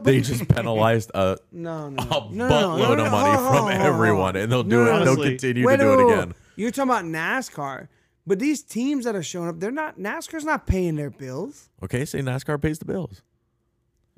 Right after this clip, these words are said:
Speaker 2: There
Speaker 3: But the,
Speaker 2: will,
Speaker 3: but then
Speaker 2: there
Speaker 3: the,
Speaker 2: will not be an
Speaker 3: no,
Speaker 2: arca series.
Speaker 3: No, the
Speaker 2: Ne-,
Speaker 3: problem
Speaker 2: negative.
Speaker 3: is, is if nascar pays it, it would have to be the manufacturers
Speaker 1: Okay, they
Speaker 3: paying
Speaker 1: get
Speaker 3: it
Speaker 1: rid of
Speaker 3: because
Speaker 1: an
Speaker 3: the
Speaker 1: arca and they
Speaker 3: manufacturers
Speaker 1: do an
Speaker 3: are the
Speaker 1: electric
Speaker 3: ones,
Speaker 1: series.
Speaker 3: but
Speaker 1: I'm
Speaker 3: the
Speaker 1: just saying,
Speaker 3: manufacturers
Speaker 1: if,
Speaker 3: are the ones that wanna push that.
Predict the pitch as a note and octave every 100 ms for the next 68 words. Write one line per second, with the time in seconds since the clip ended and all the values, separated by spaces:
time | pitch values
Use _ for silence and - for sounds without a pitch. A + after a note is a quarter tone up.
0 | _ - _ D3+ F3+ F3+ G#3+ A3 F3 A3
1 | A#3 A#3+ A#3 A#3+ F#3+ G3+ F#3+ F#3 C#3 C3+
2 | C#3 A#2+ - C#3 D3 C#3+ D#3+ E3 D#3+ D3+
3 | D3 C3 C3 B2+ C#3 C#3+ C#3+ A#2+ B2+ A#2+
4 | A#2 A#2 G#2 B2+ A#2+ A#2+ A2+ A2+ G#2 A#2+
5 | A2 - E2 G2 - F#2 F#2 F#2 A2 A2
6 | G2+ C3+ B2+ G2+ G2 G2+ G2 A2 A#2 C3
7 | A#2+ A#2+ A2+ - - - - A#2 C#3 D#3
8 | E3+ E3 D3+ C3 G2+ - B2+ B2 B2+ A#2+
9 | B2 A#2+ A#2+ G#2 C3 - F#2+ F2